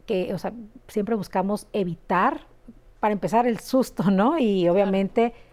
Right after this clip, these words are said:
Speaker 1: si algo sucede peor, pues el sufrimiento humano que causan los accidentes y las consecuencias de estos. Sin embargo, eh, eh, en la misma línea, ah, de la prevención, podemos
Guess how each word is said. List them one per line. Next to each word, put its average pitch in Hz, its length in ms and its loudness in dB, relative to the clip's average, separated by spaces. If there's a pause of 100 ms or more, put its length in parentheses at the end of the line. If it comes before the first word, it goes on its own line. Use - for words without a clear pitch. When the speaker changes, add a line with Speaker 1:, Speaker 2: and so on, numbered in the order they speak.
(160)
Speaker 1:
si 175 180 0
algo 226 640 4
sucede 220 400 -2
peor, 220 280 -2
pues 208 200 -4
el 185 80 -6
sufrimiento 180 680 -2
humano 180 320 -2
que - 120 -16
causan 165 380 -4
los 180 140 -8
accidentes 170 480 -4 (260)
y 208 100 -4
las 185 160 -4
consecuencias 175 600 -4
de 208 120 2
estos. 220 300 -8 (520)
Sin 254 240 2
embargo, 269 580 4
eh, 196 360 2
eh, 180 680 0
en 170 80 -2
la 165 80 -2
misma 196 320 2
línea, 240 560 2
ah, 175 340 -8
de 185 140 -6
la 175 100 -4
prevención, 180 520 -2 (400)
podemos 302 720 2